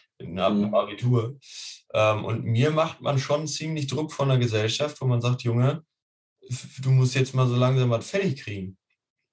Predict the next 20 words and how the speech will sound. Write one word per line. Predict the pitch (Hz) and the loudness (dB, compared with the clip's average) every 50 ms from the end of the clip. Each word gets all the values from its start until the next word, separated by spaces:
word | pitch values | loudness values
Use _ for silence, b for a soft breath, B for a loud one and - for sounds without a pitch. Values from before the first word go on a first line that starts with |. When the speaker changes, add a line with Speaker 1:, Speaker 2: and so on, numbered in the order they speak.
| _ _ | _ _
Speaker 2:
Mhm. | 92 95 95 92 92 95 104 - - - - - b b b b b b b b b _ - | -6 -4 -2 -2 -2 -4 -6 -8 -12 -18 -20 -20 b b b b b b b b b _ -2
Speaker 1:
Ähm, | 110 107 107 104 104 95 | 0 2 2 2 0 -2
obwohl | 101 104 95 110 117 110 | -4 -2 0 0 0 0
ich | 110 104 - - | 0 -2 -2 0
selber | 107 104 110 113 117 117 117 | 0 2 2 4 4 4 2
noch | 117 113 113 - - | 2 -2 -4 -4 -2
gar | 107 104 107 110 | 0 0 0 0
nicht | 110 113 110 110 | 0 -2 -4 -4
so | 120 120 120 117 | -4 -4 -4 -4
viel | - - 123 117 113 | -2 -2 0 0 0
initiiert | 113 113 113 113 107 - - 104 107 104 - | 0 -2 -2 -4 -4 -6 -6 -4 -4 -2 0
habe, | 120 110 110 110 | 0 2 2 0
um | 110 110 | -2 -2
zu | - - | -4 -2
sagen, | 110 110 110 110 110 | 0 0 0 0 0
„Ja, | 107 110 110 113 | 2 2 2 2
da, | 104 101 113 113 113 110 110 107 | 2 2 2 4 4 2 2 0
das | 98 117 113 113 - - | 0 -2 -2 -2 -2 -4
bin | - 131 135 | -2 -2 0
ich. | 127 92 90 - - - | 0 -2 -6 -12 -18 -20